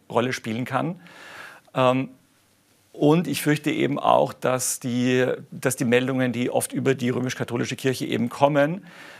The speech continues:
ähm, dass die zu einem Gesamt-, zu einer Gesamtstimmung über Religion im Land beitragen, für die wir jetzt, glaube ich, oft gar nicht so viel, so viel können. Und ich muss auch sagen, dass, ähm,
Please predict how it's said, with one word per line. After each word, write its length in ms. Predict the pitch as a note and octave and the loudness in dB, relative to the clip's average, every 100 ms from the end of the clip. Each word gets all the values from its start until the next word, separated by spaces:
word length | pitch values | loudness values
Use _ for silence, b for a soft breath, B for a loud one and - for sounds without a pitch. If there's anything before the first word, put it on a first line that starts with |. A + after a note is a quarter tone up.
| B _ | B _
ähm, 360 | - B2+ B2 B2+ - | 0 2 2 -2 -4
dass 240 | - B2 - | -2 -2 -2
die 340 | C#3 C#3+ D3+ - _ _ _ _ | -2 0 -2 -6 _ _ _ _
zu 140 | - | -4
einem 220 | - B2+ B2+ | 0 0 0
Gesamt-, 540 | B2+ B2+ C#3 D#3+ - | 2 2 2 0 -4
zu 100 | - | -2
einer 120 | B2+ | -2
Gesamtstimmung 720 | B2+ C3+ C#3 E3 - B2 A2+ A#2 | 0 0 0 0 -2 0 0 0
über 220 | A#2+ A#2 | 0 0
Religion 460 | A#2 A2 B2 A#2+ | 0 0 0 0
im 120 | C3 B2 | 0 0
Land 360 | A2 A#2+ - | 0 -2 -2
beitragen, 520 | - A#2 - A#2+ A#2+ | 0 0 0 -2 -2
für 140 | B2 A#2 | -4 -6
die 380 | - B2 B2+ - - _ _ - | -4 0 0 -2 -10 _ _ -16
wir 400 | A2+ A2 A#2+ D#3+ | -8 0 4 4
jetzt, 460 | D3 D3+ - - - _ _ | 4 2 -2 -8 -18 _ _
glaube 220 | - - | -6 -4
ich, 140 | A#2+ - | -6 -4
oft 520 | - - - - - | -4 -4 -8 -14 -8
gar 180 | - A2 | -2 0
nicht 180 | B2+ - | 0 -4
so 140 | - | -6
viel, 380 | A2 B2 A#2 A#2 B B B | -4 -2 -2 -4 B B B
so 100 | - | -10
viel 140 | G#2+ A#2+ | -6 -2
können. 380 | - A#2+ G2 A2+ B B B | 2 2 0 -6 B B B
Und 120 | - C3 | -4 0
ich 100 | C3 | 2
muss 140 | C3 | 4
auch 80 | B2+ | 4
sagen, 400 | - A#2+ C#3 C3+ - | 4 4 2 -2 -4
dass, 380 | B2+ - - - _ | -2 -2 -4 -8 _
ähm, 360 | C3 B2 B2 | 0 2 0